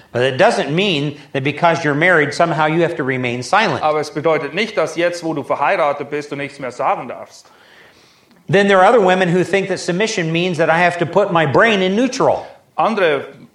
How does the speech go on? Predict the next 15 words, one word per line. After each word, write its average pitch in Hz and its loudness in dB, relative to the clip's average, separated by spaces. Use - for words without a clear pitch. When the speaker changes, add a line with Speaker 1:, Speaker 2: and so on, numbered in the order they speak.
Speaker 2:
Frauen 156 2
meinen 160 0
auch, 165 2
dass 160 -2
Unterordnung 165 0
bedeutet, 151 -2
dass 151 -4
sie 165 -12
ihr 156 -2
Gehirn 160 -2
irgendwie 160 -4
bei 147 2
der 139 -2
Garderobe 151 0
abgibt. 165 -4